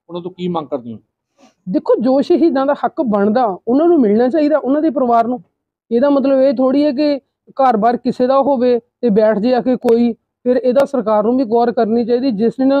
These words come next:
Speaker 2: ਅਹ, ਆਪਣੇ ਨੌਜਵਾਨਾਂ ਨੂੰ ਭਰਤੀ ਕਰਦੇ, ਉਸ time ਤਾਂ ਕਹਿ ਦਿੰਦੇ ਨੇ ਸਾਨੂੰ ਇੰਝ ਆ ਜੇ ਆ, ਤੇ ਬਾਅਦ ਵਿੱਚ ਉਹਨਾਂ ਦੇ ਜਿਹੜੇ ਬੱਚੀਆਂ ਬੱਚੇ, ਉਹਨਾਂ ਨੂੰ ਤਾਂ ਕੋਈ ਪੁੱਛਦਾ ਵੀ ਹੈ ਨੀਗਾ।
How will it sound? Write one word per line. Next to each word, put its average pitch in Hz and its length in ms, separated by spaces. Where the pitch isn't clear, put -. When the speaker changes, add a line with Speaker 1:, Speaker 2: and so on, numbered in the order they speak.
Speaker 2:
ਅਹ, 233 800
ਆਪਣੇ 240 340
ਨੌਜਵਾਨਾਂ 233 580
ਨੂੰ 247 120
ਭਰਤੀ 233 280
ਕਰਦੇ, 226 280
ਉਸ 240 240
time 247 200
ਤਾਂ 247 100
ਕਹਿ 233 160
ਦਿੰਦੇ 247 260
ਨੇ 247 120
ਸਾਨੂੰ 226 500
ਇੰਝ 214 220
ਆ 247 60
ਜੇ 233 220
ਆ, 226 80
ਤੇ - 360
ਬਾਅਦ 214 280
ਵਿੱਚ 262 180
ਉਹਨਾਂ 240 320
ਦੇ 247 100
ਜਿਹੜੇ 226 240
ਬੱਚੀਆਂ 220 400
ਬੱਚੇ, 233 240
ਉਹਨਾਂ 233 280
ਨੂੰ 254 80
ਤਾਂ 233 100
ਕੋਈ 240 120
ਪੁੱਛਦਾ 226 300
ਵੀ 285 180
ਹੈ 294 80
ਨੀਗਾ। 214 220